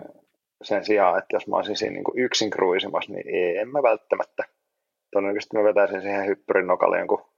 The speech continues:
slashin ja, ja tota, olisin jo tekemässä, keskittymässä seuraavaan käännökseen siellä niin kuin, tota, kahdenkymmenen metrin päässä.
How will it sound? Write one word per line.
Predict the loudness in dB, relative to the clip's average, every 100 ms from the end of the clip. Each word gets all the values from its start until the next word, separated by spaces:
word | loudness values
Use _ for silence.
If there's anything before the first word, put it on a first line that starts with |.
| _ _ _ _ _ -4
slashin | 2 4 2 -4 -4
ja, | -6 -8 _ _ _ _ _ _ _ _ _ -14
ja | -12
tota, | -12 -12 -6 -6 _ _ _ _ -2
olisin | -2 0 0
jo | 0 -2 _ _ _ _ -2
tekemässä, | 0 0 -2 -8 -2
keskittymässä | -2 -2 -8 -8 -6
seuraavaan | 2 4 6 6 4
käännökseen | 6 4 4 -2 -4 -4
siellä | -2 -4 -4
niin | -10
kuin, | -12 _ _ _ _ _ _ _ _ _ _ _ _ _ _ _ _ -20 -20
tota, | -12 -10 -10 _ _ 0
kahdenkymmenen | 0 2 -2 -2 -2
metrin | -2 0 -2 4
päässä. | 4 4 -2